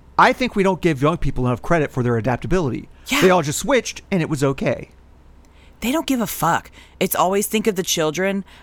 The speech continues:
Speaker 2: I have never met a child who gave a shit if they heard somebody was, like, transgender. They're just like, "Okay," and then changed it. Like, what?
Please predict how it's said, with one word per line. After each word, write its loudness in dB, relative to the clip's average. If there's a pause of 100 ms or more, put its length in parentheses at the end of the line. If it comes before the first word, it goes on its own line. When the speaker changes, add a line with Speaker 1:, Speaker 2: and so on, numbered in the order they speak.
(120)
Speaker 2:
I 2
have -2
never 0
met 0
a 0
child 0
who -4
gave 0
a 0
shit -2
if -6
they -2
heard -2
somebody -2
was, -6
like, -2 (460)
transgender. -2 (240)
They're 2
just -2
like, 0
"Okay," 0
and -2
then 0
changed -2
it. -4
Like, -4
what? -2